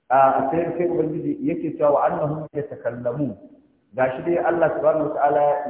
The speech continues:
nan suna magana. "Qala umyan la yarawna shay'an yasurruhum."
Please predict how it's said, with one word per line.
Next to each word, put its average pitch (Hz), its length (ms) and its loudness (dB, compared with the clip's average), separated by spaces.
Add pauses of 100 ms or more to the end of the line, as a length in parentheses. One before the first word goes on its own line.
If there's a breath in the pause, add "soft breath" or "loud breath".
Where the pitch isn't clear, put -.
(200)
nan 175 140 -4 (100)
suna 165 220 -2
magana. 120 400 -4 (800)
"Qala 160 420 6
umyan 156 400 -2
la 151 160 4
yarawna 151 480 4
shay'an - 400 2
yasurruhum." 110 720 -6